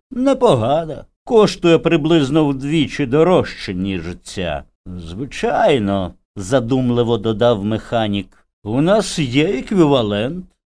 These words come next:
Ми можемо зробити не гірший, але за менші гроші».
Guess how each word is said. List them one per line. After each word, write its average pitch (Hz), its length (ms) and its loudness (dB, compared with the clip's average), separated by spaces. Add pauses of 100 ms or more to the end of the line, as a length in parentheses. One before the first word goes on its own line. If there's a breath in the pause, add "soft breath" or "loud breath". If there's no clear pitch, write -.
Ми 165 180 4
можемо 185 460 2
зробити 170 580 2
не 165 160 2
гірший, 139 680 -4 (200)
але 175 280 4
за 220 160 2
менші 202 480 0
гроші». 113 640 -2